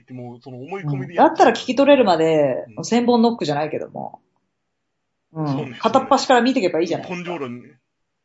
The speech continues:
Speaker 1: まあ、ど-、やっぱり英語は、英語も限らず、なんかそういう元々できなかったことをできるようになると、やっぱりどっか根性論入ってくる。
Speaker 2: うん、英語に限らずね。
Speaker 1: うん。うん、うん、スポーツもそうだし、楽器もそうだし。
Speaker 2: うん、そうそうそうそ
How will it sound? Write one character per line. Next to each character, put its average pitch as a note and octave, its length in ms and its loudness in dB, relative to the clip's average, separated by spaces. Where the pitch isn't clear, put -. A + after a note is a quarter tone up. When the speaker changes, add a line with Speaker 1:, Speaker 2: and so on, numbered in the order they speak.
Speaker 1:
ま A#2+ 120 -14
あ、 G#2 80 -12
ど-、 C#3 280 -14
や C#3+ 120 -2
っ - 60 -14
ぱ A#4+ 100 -6
り F3 180 -2
英 C4+ 80 -6
語 F4 160 -8
は、 A#3 280 -2
英 A3 280 -6
語 A3 140 -6
も G#3 200 -10
限 F#3+ 240 -10
ら G#3 140 -4
ず、 B2 100 -14
な C3 100 -10
ん D3 60 -16
か A#2 80 -16
そ C3+ 120 -16
う - 20 -12
い - 20 -12
う A2+ 40 -12
元 B2+ 200 -12
々 C#4+ 240 -14
で D3+ 140 -14
き - 80 -16
な C#4 100 -12
か D3+ 100 -8
っ - 140 -20
た B2 80 -14
こ A#2 140 -14
と C3 140 -12
を A#2 140 -12
で C3 120 -16
き D3 100 -16
る F3 60 -10
よ D#3 80 -8
う - 20 -8
に G#2+ 60 -16
な A#2 100 -10
る A#2 80 -12
と、 A#2 80 -18
や A2+ 60 -16
っ - 20 -20
ぱ - 80 -20
り C3+ 60 -18
ど B3+ 80 -16
っ - 40 -18
か - 160 -16
根 D#3+ 220 -16
性 G3+ 100 -6
論 F3 120 -4
入 G3 100 0
っ - 40 0
て F3+ 40 -2
く E3 60 -4
る。 E3 40 0
Speaker 2:
う F3+ 60 4
ん、 G3+ 40 6
英 G#3 80 4
語 G#3 100 0
に G3+ 100 -2
限 F#3+ 240 -2
ら G3 160 2
ず E3+ 140 -12
ね。 B2 340 -16
Speaker 1:
う B2 60 -20
ん。 A2+ 240 -18
う B2 60 -20
ん、 A#2 380 -12
う - 20 -16
ん、 G2+ 40 -18
ス - 120 -20
ポ C#3+ 160 -4
ー C3+ 40 -16
ツ C3 80 -18
も A2+ 120 -10
そ C3 160 -10
う - 20 -12
だ A#2 100 -10
し、 A2+ 120 -20
楽 - 80 -12
器 E3+ 60 0
も E3+ 240 0
そ B2 60 -4
う - 40 -8
だ G#2 100 -10
し。 - 0 -
Speaker 2:
う - 20 -20
ん、 - 20 -20
そ D#3 160 -4
う D3+ 60 -4
そ D3+ 220 -2
う C#3+ 40 -2
そ D3+ 220 -4
う D3+ 40 -2
そ D3+ 520 0